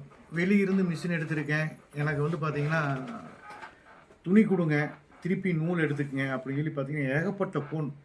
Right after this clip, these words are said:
இந்த ரெண்டு வாரமா பார்த்தீங்கன்னா, டெய்லி பத்து ஃபோன், பதினஞ்சு ஃபோன் பண்றாங்க. நான் எல்லாத்துட்டையும் சொல்றது ஒண்ணே ஒண்ணுதான். எங்ககிட்ட மிஷின் வாங்குனா, எங்ககிட்ட மிஷின் வாங்குனவங்களுக்கு நாங்க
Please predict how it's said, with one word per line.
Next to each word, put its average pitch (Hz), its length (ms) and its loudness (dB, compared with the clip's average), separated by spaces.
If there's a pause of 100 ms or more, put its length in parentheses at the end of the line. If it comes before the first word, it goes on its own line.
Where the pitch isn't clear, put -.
(120)
இந்த 117 320 -6
ரெண்டு 147 200 -4 (100)
வாரமா 180 320 0 (120)
பார்த்தீங்கன்னா, 151 400 -2 (760)
டெய்லி 190 380 6 (100)
பத்து 160 280 0
ஃபோன், 196 320 2
பதினஞ்சு 151 400 0
ஃபோன் 170 260 -2
பண்றாங்க. 123 400 -4 (600)
நான் 165 440 4
எல்லாத்துட்டையும் 196 500 0
சொல்றது 160 300 0
ஒண்ணே 143 220 2 (100)
ஒண்ணுதான். 123 400 -6 (280)
எங்ககிட்ட 185 640 2 (140)
மிஷின் 170 260 -2 (120)
வாங்குனா, 143 360 0 (720)
எங்ககிட்ட 180 480 0
மிஷின் 156 380 -2
வாங்குனவங்களுக்கு 151 720 0
நாங்க 143 140 0